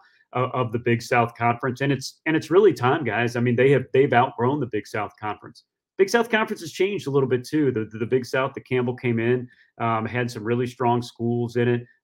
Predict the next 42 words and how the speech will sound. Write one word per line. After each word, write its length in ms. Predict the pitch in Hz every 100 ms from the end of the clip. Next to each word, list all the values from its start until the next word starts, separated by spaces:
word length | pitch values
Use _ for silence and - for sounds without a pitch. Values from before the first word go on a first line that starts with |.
| -
uh, 260 | 104 104 107
but, 120 | 113
but 240 | 117 117 -
by 120 | 117
the 80 | 113
likes 380 | 110 117 117 -
of, 160 | 107 - -
of 100 | 107
Liberty, 560 | 120 123 123 123 120 113
of, 140 | 104 95 117
of 200 | 117 -
V 140 | 120 123
M 140 | 113
I, 300 | 113 117 120
of 140 | 110 -
Coastal 340 | 120 113 120
Carolina. 840 | 117 120 117 101 104 113 117 113 - _ _
Um, 480 | 101 107 107 107 101 _ _ _ _ _ 131
a 40 | 123
couple 260 | - 123 135
of 60 |
those 260 | 123 120 120
teams 300 | 135 127 120
went 160 | 120 117
on 120 | 120
to 40 |
the 140 | 113 113
F 160 | 120 120
B 160 | 120 113
S, 240 | 120 120
of 100 | 117 -
course, 320 | 123 120 120
which 120 | 110
was 120 | -
good 200 | 123 120
choices 460 | - 120 120 123 120
for 160 | 104
them, 260 | 117 117 120
but 180 | 117 107 - _ _ -
it 140 | 113
kind 220 | 127 127
of 160 | 117